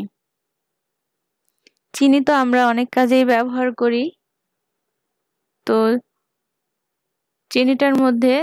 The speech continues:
দীর্ঘদিন থাকার ফলে অনেক সময় পোকা ধরে যায়, পিঁপড়া লাগে। তো পিঁপড়া চিনিতে লাগবে না আমার এই টিপসটা যদি আপনারা ফলো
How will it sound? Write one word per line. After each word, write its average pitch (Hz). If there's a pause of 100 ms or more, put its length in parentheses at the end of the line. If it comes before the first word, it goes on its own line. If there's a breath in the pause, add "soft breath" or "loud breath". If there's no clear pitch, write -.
(120)
দীর্ঘদিন 247 (360)
থাকার 247
ফলে 214
অনেক 208
সময় 247 (120)
পোকা 254
ধরে 214 (100)
যায়, 151 (800)
পিঁপড়া 247
লাগে। 160 (1400 loud breath)
তো 214 (240)
পিঁপড়া 277
চিনিতে 254
লাগবে 226
না 220 (220)
আমার 226
এই 233
টিপসটা 254
যদি 233
আপনারা 220
ফলো 226